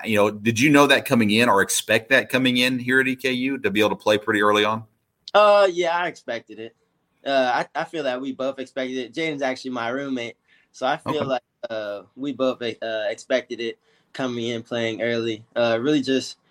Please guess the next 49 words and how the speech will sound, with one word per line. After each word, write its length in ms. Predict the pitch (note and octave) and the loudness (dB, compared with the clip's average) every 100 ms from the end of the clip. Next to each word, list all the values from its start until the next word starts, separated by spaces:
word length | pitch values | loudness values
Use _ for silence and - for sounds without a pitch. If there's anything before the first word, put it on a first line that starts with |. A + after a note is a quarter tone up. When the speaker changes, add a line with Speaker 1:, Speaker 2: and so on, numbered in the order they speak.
| _ _ | _ _
Speaker 2:
doing 240 | C3 C3 | 2 2
all 160 | A#2+ A#2+ | 4 2
we 100 | A#2+ | 0
can 320 | A#2+ B2+ A#2+ | -2 -4 -4
for 80 | A#2 | -8
the 120 | G2+ | -12
team. 380 | - C3 A#2+ A2+ | -4 -2 -2 -2
And 220 | G#2+ G#2 - | -4 -6 -6
when 200 | A#2 A#2 | -2 2
our 120 | A#2 | 4
opportunity 580 | A#2+ A#2+ A#2 B2 A#2 A2+ | 2 0 -6 -6 -6 -8
comes, 420 | C3 A#2+ A2+ A2+ | -4 -4 -6 -10
we 80 | G#2+ | -12
just 160 | A2 G#2+ | -8 -4
gotta 180 | G#2 | -4
make 160 | G#2 G#2 | -4 -12
the 60 | G#2 | -4
best 260 | A2+ - | -4 -4
of 160 | G2+ F#2+ | -10 -12
it. 120 | F#2 _ _ _ _ _ - | -20 _ _ _ _ _ 0
Speaker 1:
Yeah, 380 | F#2+ B2+ G#2+ - - | 4 4 2 -4 -4
you've 140 | - B2 | 2 6
got 180 | C3+ G2 | 6 8
great 200 | A#2+ B2+ | 6 6
size. 420 | A#2 A2 A#2 - | 6 8 6 4
Si-, 140 | - | 0
you're 180 | A2 A2+ | 2 6
listed 360 | B2+ D#3 - B2 | 8 6 6 2
as 120 | - | 2
six 220 | B2 - | -2 -2
four, 240 | - A#2 | 2 2
two 220 | A2 B2 A2 | 2 0 0
fifteen. 580 | G#2 - - G2 F2+ - - _ | 0 0 0 0 -2 -8 -20 _
I 60 | G#2 | 0
don't 100 | G#2 | 2
know 100 | G#2+ | 2
if 120 | G#2 | 0
you're 60 | |
still, 340 | F#2 - A2 - | -2 4 4 4
still 220 | - A2 | 2 4
that 240 | G2+ G2+ - | 4 4 2
or 120 | F#2 | 0
not, 320 | F#2 G2+ E2 - | 4 4 2 0
but 140 | F#2+ | 0
that's 160 | G#2+ G#2+ | 0 0
what 140 | G2+ | -4
you're 80 | F#2 | 2
listed 340 | G#2+ G#2+ F2+ | 2 2 -2
as. 240 | E2+ F2 | 0 0